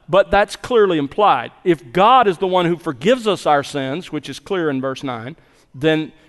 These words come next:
it's reasonable to suspect and to conclude that we're confessing our sins to God, right? So that goes without saying. And as we just saw in the Lord's Prayer, Jesus commands us to confess our sins to God.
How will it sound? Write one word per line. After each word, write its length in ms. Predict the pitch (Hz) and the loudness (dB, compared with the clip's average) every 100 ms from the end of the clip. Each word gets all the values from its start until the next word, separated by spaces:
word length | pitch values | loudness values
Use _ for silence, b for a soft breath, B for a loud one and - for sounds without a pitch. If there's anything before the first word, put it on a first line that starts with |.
| b | b
it's 240 | 170 - | 0 0
reasonable 680 | 156 175 240 233 190 165 156 | 0 0 2 0 -2 0 0
to 280 | 151 160 147 | -2 -6 -6
suspect 800 | - 156 - 208 185 147 180 147 | -10 -12 -4 0 2 2 -2 -4
and 280 | 143 139 - | -6 -6 -10
to 120 | 147 | -12
conclude 720 | - 151 - 220 180 143 160 b b - | -8 -8 -2 4 4 2 -4 b b -2
that 180 | 170 170 | 0 2
we're 160 | 185 | -2
confessing 680 | 190 190 185 202 190 214 202 | 0 -4 0 0 0 -2 0
our 140 | 190 | 0
sins 360 | 170 269 247 208 | 0 0 0 -2
to 100 | 170 | -4
God, 320 | 147 131 113 - | -2 -2 -2 -6
right? 300 | - 170 233 b b b b | 0 0 0 b b b b
So 300 | - 165 156 | -2 2 2
that 340 | 143 - 180 170 | -2 -2 -2 2
goes 240 | 175 156 | 0 2
without 280 | 156 143 139 | 2 2 2
saying. 300 | 147 139 202 | -2 0 0
And 80 | 190 | -2
as 100 | 156 | -4
we 120 | 165 | -6
just 180 | 185 - | -6 0
saw 160 | 196 | 0
in 60 | 170 | 2
the 40 | |
Lord's 280 | 160 165 156 | 2 0 0
Prayer, 440 | - 220 196 160 160 B 143 | -2 0 2 0 -2 B -6
Jesus 500 | 151 196 170 170 - | -2 -2 -4 -8 -10
commands 640 | - 165 160 190 233 147 | -6 -2 2 2 2 0
us 300 | 147 131 - | 0 0 -4
to 140 | - 143 | -12 -10
confess 440 | 139 135 147 - | -10 -4 -4 -2
our 140 | 131 | -4
sins 320 | 127 139 131 - | -4 -10 -10 -12
to 80 | 127 | -12
God. 300 | 117 110 | -10 -10